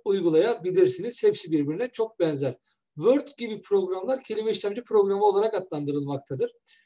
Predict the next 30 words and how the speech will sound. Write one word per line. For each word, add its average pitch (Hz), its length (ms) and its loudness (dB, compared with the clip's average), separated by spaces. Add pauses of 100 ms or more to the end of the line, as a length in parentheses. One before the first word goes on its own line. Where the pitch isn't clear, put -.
(320)
Ee, 185 280 6
kelime 226 300 -4
işlemci 254 320 -2
programları 254 480 0
temel 247 280 -4
manada 226 480 0
metin 226 280 -6
oluşturma 202 440 -4
ve 185 80 -2
düzenlemeye 208 600 2
imkan 208 380 -2
veren 247 220 2
editörlerdir. 202 760 -2 (1200)
Tabii 240 220 4
bunun 262 240 -4
bir 277 80 0
sürü 247 260 -8
versiyonu 233 400 -2
var. 156 220 2
Ücretli 214 420 -2
olanı 214 220 0
var, 208 240 2
ücretsiz 185 400 2
olanı 220 280 0
var, 226 240 2
açık - 320 -8
kaynak 208 360 -4
kodlu 220 280 -2
olanı 220 240 0
var. 220 180 0